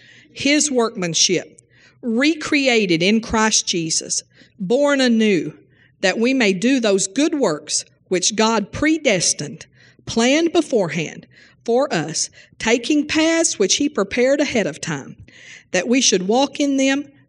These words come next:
living the good life, which he prearranged and made ready for us to live." Living the good life. Walk in those paths. You know, instead of having to forge a new path,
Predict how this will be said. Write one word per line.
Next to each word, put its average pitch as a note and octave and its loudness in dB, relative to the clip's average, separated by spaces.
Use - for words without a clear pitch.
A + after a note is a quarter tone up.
living C4+ 2
the D4+ 4
good G#3 0
life, D3 -6
which E3+ 0
he A#3+ 2
prearranged A#3+ 0
and E3 -4
made E3+ -2
ready G3 0
for E3 -8
us F3+ -8
to G#3 -10
live." F3+ -10
Living G#3+ 4
the A#3 4
good F3+ -4
life. B2 -10
Walk D#4 0
in D#4 2
those C#4 2
paths. C4 0
You E4 0
know, D4+ 2
instead A#3 2
of B3+ 0
having A#3+ -2
to F3+ -4
forge B3 0
a G#3+ 2
new A#3+ 2
path, D3 -8